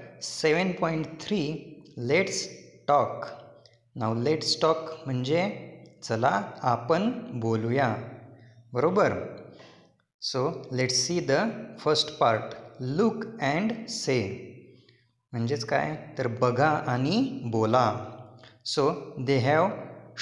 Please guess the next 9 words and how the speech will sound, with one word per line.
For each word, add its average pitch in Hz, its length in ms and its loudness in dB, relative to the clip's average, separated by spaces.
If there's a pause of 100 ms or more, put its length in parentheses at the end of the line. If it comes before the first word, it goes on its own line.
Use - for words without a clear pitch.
(100)
shown 170 340 4 (120)
some 185 240 0
pictures 131 720 2 (640)
and 147 360 4 (200)
also 127 340 2 (320)
they 127 140 4
have 127 400 4
given 151 300 2
some 180 260 0